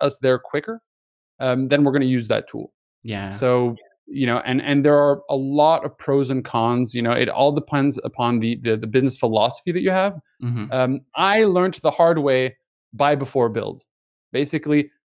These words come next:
Speaker 1: buy something, pay for it, rent it until you prove the model or people want it, and then you can go ahead and invest the time and money it takes to build it.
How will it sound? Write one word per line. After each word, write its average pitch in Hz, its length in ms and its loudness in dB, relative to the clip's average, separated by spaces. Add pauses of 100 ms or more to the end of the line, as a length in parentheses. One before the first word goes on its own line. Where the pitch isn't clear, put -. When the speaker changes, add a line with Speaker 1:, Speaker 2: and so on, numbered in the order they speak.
Speaker 1:
buy 170 260 2
something, 208 520 -2
pay 190 180 2
for 180 260 4
it, 180 60 6
rent 147 420 0
it 180 240 4
until 147 220 0
you 143 100 2
prove 202 380 0
the 151 80 -2
model 160 320 2
or 151 120 2
people 160 300 -4
want 135 240 0
it, 135 160 -4
and 143 180 -2
then 165 240 2
you 160 80 0
can 143 260 0
go 143 140 4
ahead 139 240 4
and 135 120 -2
invest 135 260 0
the 127 60 -16
time 127 260 -2
and 123 100 -2
money 123 220 -4
it 113 80 -8
takes 120 220 -6
to 110 100 -18
build 107 240 -6
it. - 60 -18